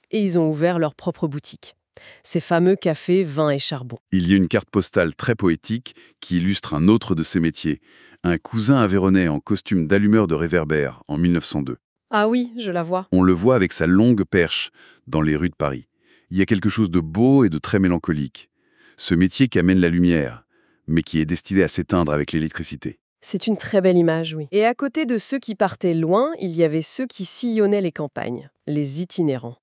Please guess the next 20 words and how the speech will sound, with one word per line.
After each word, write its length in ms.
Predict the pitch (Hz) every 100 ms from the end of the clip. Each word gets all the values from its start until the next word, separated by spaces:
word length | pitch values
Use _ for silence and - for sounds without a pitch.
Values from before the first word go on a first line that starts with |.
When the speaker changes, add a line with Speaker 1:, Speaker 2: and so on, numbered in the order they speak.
| _
Speaker 2:
Le 200 | - 76
rémouleur, 800 | 73 76 113 117 87 69 62 - _ _ -
la 180 | 76 95
molaire. 500 | 98 82 69 55 -
Speaker 1:
Oui, 220 | 180 180 - -
avec 300 | 160 143 143
sa 140 | -
meule 260 | 143 160 208
à 80 | 175
pédales. 460 | 165 147 139 143 - _ _ _ _ - - -
Le 160 | 208
rétameur, 760 | 220 311 - 233 202 208 254 - _ _ _ _
l'estamère, 920 | - 214 262 - 233 185 156 170 - _ _ _
qui 180 | - 196
redonnait 500 | 165 214 233 233 240
vie 300 | 190 196 240
aux 80 | 175
casseroles 480 | - 185 - 208 190
en 120 | 160
cuivre. 500 | - - 147 147